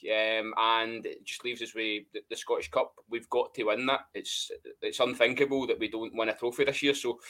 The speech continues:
Michael Beale, as you say, needs to take a lot of responsibility for that, that, that defeat today because of the selection. Um, I'm not gonna go too hard on him. Um, as I said to, to, to Stu before, I just think that, ah, he's made a mistake there, and hopefully he learns for that. You know, if we get Celtic in the cup final,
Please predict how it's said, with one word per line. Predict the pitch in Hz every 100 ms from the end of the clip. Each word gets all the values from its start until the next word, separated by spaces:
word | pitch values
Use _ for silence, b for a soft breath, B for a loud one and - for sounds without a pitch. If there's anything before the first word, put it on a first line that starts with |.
| B B B
Michael | 147 151 143
Beale, | 151
as | 143 143
you | 151
say, | 165 156
needs | 147 143
to |
take | - 135
a |
lot | 127 131
of | 127
responsibility | - 135 131 127 143 139
for | 143
that, | 139 - - 123
that, | 127 -
that | 127 -
defeat | 123 - 143
today | 147 156 156 156
because | 120 123
of | 117
the |
selection. | 120 123 147 - 180 160 - b b b
Um, | 117 117 117 113 117 117 - _ -
I'm | 123
not | 139
gonna | 139 127
go | 131 127 127 -
too | 135
hard | 117 127 143
on | 143
him. | 143 135 -
Um, | 117 113 110 110 - -
as | 110
I | 107
said | - 117 - - -
to, | 117
to, | - 117
to | - 107
Stu | - 107 123
before, | 117 - 113 123
I | 120
just | 120 -
think | 113 -
that, | 113 - b b b b
ah, | 107 113
he's | 113
made | 120 117
a |
mistake | 117 110 120 117
there, | 127
and | 123
hopefully | 113 131 - 117
he | 104
learns | 113 120 127
for |
that. | 139 131 110 110
You | 113
know, |
if | 113 113
we | 110
get | 120 -
Celtic | 123 117 127
in | 98
the |
cup | - 123 -
final, | 117 113